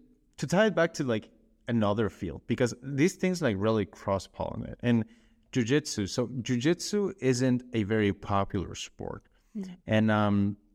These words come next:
Speaker 1: for example, it, 'cause it's not enjoyable to watch. Like, if you watch a U F C fight,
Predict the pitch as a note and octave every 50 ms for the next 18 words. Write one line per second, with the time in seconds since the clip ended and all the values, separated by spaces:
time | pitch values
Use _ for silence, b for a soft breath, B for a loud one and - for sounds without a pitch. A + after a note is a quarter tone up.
0 | _ _ _ _ _ _ _ _ _ _ - - - - B2+ A#2 A2 G#2+ A#2 A#2
1 | A#2+ A#2 A#2 B2 B2 A#2+ A#2 - - _ _ _ _ _ _ - D3 F3 D#3+ E3+
2 | - D3 D3 E3+ F3+ F3 - F3 F3 E3+ E3 D#3+ - - - C#3+ C3+ A#2+ B2+ C3
3 | C3 B2+ B2 G#2+ A#2 A2 - - G#2+ F2+ F2 G#2 G#2+ G#2+ A2+ - - - A#2 A#2+
4 | A#2+ - C#3+ C3 D3+ D#3 D3+ D3 D3 C#3+ - D3 B2 A2+ B2+ C3+ B2 A#2 - -
5 | D#3 E3+ - - - A2+ G#2+ G#2+ A#2